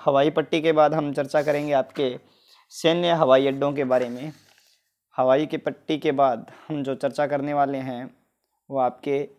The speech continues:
सैन्य हवाई अड्डे, राजस्थान में सैन्य हवाई अड्डे, ठीक है। किसकी चर्चा करेंगे हम? सैन्य हवाई अड्डों की। तो अगर से हम सैन्य हवाई अड्डों की बात करें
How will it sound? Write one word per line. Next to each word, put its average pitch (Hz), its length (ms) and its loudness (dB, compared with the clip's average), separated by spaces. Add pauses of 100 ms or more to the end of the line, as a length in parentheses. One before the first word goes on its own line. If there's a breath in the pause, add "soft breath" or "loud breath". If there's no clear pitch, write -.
सैन्य 160 480 -6
हवाई 131 380 -2
अड्डे, 113 240 -4
राजस्थान 139 460 -4
में 123 340 -6 (880)
सैन्य 139 600 -8 (1800)
हवाई 120 480 -4 (160)
अड्डे, 117 280 -10 (1000)
ठीक - 160 -12
है। 175 80 -10 (480)
किसकी 156 260 -6
चर्चा 147 340 -2
करेंगे 147 280 -4
हम? 156 220 -8 (280)
सैन्य 143 520 -8 (160)
हवाई 110 280 -8
अड्डों - 220 -16
की। - 220 -18 (760 soft breath)
तो 160 240 4 (100)
अगर 160 200 4
से 180 160 -2
हम 170 140 2
सैन्य 165 340 0
हवाई 160 340 4
अड्डों 156 220 2
की 165 120 -2
बात 143 220 6
करें 139 320 2